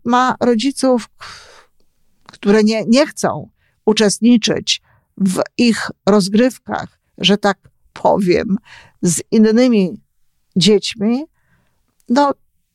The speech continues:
te dzieci są w tym momencie skrzywdzone, biedniejsze i to jest bardzo,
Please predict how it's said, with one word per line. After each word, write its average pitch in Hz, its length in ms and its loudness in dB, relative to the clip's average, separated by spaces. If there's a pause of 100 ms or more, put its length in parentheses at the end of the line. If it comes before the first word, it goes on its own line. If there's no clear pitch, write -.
(140)
te 302 140 2
dzieci 294 280 0
są 320 200 -2
w - 40 -20
tym 311 140 -4
momencie 254 840 2 (520)
skrzywdzone, 190 960 0 (640)
biedniejsze 202 840 2 (840)
i 302 120 0 (120)
to 349 120 0
jest 349 240 -2
bardzo, 262 560 0